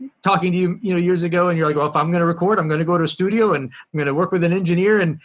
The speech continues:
and they're gonna make it sound good." And now, you know,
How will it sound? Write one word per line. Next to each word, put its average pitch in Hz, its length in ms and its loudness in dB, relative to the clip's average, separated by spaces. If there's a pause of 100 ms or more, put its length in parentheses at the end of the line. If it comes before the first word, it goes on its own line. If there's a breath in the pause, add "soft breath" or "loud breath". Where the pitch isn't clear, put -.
(140 soft breath)
and 147 320 -6
they're 185 140 4
gonna 208 160 0
make 185 160 2
it 170 60 0
sound 214 320 2
good." 147 160 2
And 147 100 -2
now, 185 360 2 (280 loud breath)
you 180 100 -2
know, 165 360 2